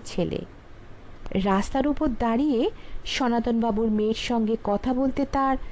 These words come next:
খুবই লজ্জা হয়। সে চায় ঘরের ভেতরে এসে চুপি চুপি গল্প করে। সনাতনবাবু চেঁচিয়ে ওঠেন, "যা,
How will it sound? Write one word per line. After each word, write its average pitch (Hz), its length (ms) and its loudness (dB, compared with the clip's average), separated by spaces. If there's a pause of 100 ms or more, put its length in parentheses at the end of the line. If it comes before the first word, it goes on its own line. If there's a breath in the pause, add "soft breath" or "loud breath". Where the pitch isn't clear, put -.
(320 loud breath)
খুবই 370 500 0
লজ্জা 190 500 2
হয়। 170 280 0 (760 loud breath)
সে 294 300 0
চায় 277 400 2 (420 loud breath)
ঘরের 269 500 2
ভেতরে 233 480 0 (120)
এসে 269 280 0 (580)
চুপি 233 360 -2
চুপি 277 300 -2
গল্প 180 440 2
করে। 147 340 0 (1000 loud breath)
সনাতনবাবু 339 800 2 (200)
চেঁচিয়ে 208 460 0
ওঠেন, 160 300 2 (720 loud breath)
"যা, 269 200 2